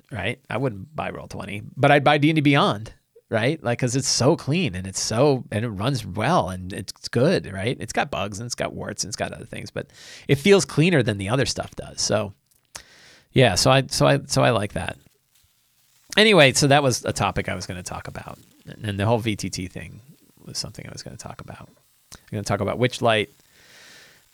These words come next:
D and D Companion, but yeah, so I don't know what else I was gonna, I mean, this is something we could talk about. What do we wanna talk about on Sunday? What are, what are the talk show, what are some fun things that have been going on in the world? It, I,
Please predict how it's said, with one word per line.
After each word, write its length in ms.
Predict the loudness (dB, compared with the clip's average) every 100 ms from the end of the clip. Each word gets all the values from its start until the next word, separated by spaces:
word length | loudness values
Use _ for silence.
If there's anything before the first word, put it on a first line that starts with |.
| -6
D 140 | 0
and 120 | 0 0
D 60 |
Companion, 760 | -2 2 2 2 0 -2 -4 -8 -12 -20 -8
but 160 | 0 6
yeah, 220 | 6 6
so 120 | 4
I 60 | 2
don't 100 | 2
know 100 | 4
what 100 | 4
else 320 | 4 2 0
I 80 | 0
was 160 | 0
gonna, 200 | 0 -4 -4 -6
I 60 | -4
mean, 140 | 0
this 140 | -2
is 40 | 0
something 160 | 0
we 80 | 0
could 80 | 0
talk 160 | 0 2
about. 180 | 4
What 80 | 4
do 60 | 4
we 80 | 4
wanna 220 | 2 4
talk 180 | 4 6
about 180 | 4
on 120 | 4 0
Sunday? 440 | -2 -4 -8 -10 -4
What 160 | 2
are, 160 | 4 4
what 160 | 4
are 60 | 2
the 100 | 2
talk 240 | 2 2
show, 460 | 4 4 6 4 0 _ _ _ -20 _ _ _
what 100 | 2
are 60 | 4
some 160 | 2 0
fun 460 | 4 4 4 0
things 260 | 0 2 4
that 60 |
have 100 | 4
been 100 | 4
going 280 | 4 4 6
on 200 | 4 6
in 60 | 4
the 80 | 6
world? 300 | 6 4 4
It, 160 | 6 6
I, 300 | 4 0